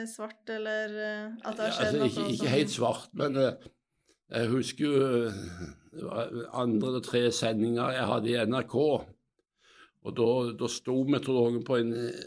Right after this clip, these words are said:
Speaker 2: på en egen plass, og der måtte de, eh, teknikerne senke ned en mikrofon over hodet på det, for når det var
Speaker 1: Å, ja.
Speaker 2: meteorologen sin tur.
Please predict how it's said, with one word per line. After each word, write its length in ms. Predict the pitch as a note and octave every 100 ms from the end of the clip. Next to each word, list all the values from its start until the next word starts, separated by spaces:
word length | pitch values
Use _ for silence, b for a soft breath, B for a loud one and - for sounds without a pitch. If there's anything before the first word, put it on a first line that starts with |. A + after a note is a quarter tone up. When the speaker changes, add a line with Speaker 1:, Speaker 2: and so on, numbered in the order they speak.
| -
Speaker 2:
på 140 | B2
en 100 | A#2+
egen 380 | A2+ A#2 A#2 A#2+
plass, 300 | C3+ D#3 - - - - _ _ _ _ _ _ _ _ _ _ _ _ _
og 100 | A#2
der 160 | A#2 B2+
måtte 320 | C3 B2 -
de, 80 | C3 C3 B2 B2+ A#2+
eh, 20 |
teknikerne 760 | A2+ B2+ A#2 C#3 - C3+ C#3 A#2+
senke 460 | - A#2 A#2 - A2+
ned 240 | A2+ A#2
en 100 | B2+
mikrofon 640 | B2 - A#2+ - A2 A#2+
over 180 | B2 A2
hodet 300 | A2+ A2+ G#2+
på 140 | A#2+ D2
det, 160 | D#2 -
for 520 | - A#2+ A#2+ A#2 A#2+
når 180 | - G2+
det 140 | B2+
var 140 | - A#2
Speaker 1:
Å, 20 |
ja. 40 |
Speaker 2:
meteorologen 480 | A2 B3 A3+ - -
sin 180 | - A2
tur. 260 | - A#2